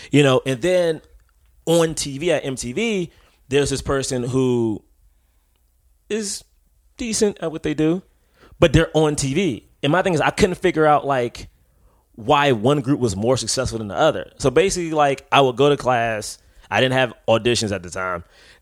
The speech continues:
And I would hear about people meeting, like, Tina Fey,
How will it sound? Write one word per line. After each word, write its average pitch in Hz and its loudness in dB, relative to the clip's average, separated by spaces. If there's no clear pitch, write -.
And 107 0
I 123 2
would 120 2
hear 131 4
about 127 2
people 127 0
meeting, 117 -4
like, 113 -4
Tina 123 -4
Fey, 107 -2